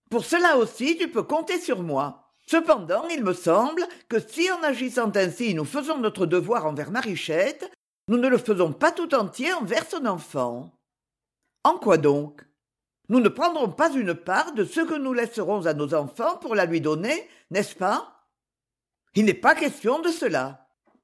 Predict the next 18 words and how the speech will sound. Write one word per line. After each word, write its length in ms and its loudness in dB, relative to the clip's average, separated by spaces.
C'est 180 4
que, 200 4
justement, 720 -2
si 120 -2
nous 180 0
acceptons 440 0
la 160 2
charge 360 -2
de 140 0
cet 260 -4
enfant, 500 -2
ce 160 -4
à 140 6
quoi 260 -2
je 140 -6
suis 200 -6
toute 220 -4
disposée, 840 -2